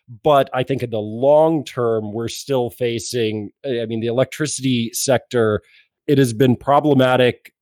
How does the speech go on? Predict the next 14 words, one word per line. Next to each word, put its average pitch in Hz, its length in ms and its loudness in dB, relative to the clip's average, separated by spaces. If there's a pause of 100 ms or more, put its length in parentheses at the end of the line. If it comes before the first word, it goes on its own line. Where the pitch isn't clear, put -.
(140)
ever 147 300 2
since, 120 500 -4
you 123 180 -8
know, 107 120 -2
the 90 80 -12
Civil 104 320 -6
War, 95 240 -6
essentially, 90 640 -8 (320)
and 123 100 4
it's 123 180 2
never 160 300 4
truly 143 400 2
been 107 220 -2
fixed. - 640 -6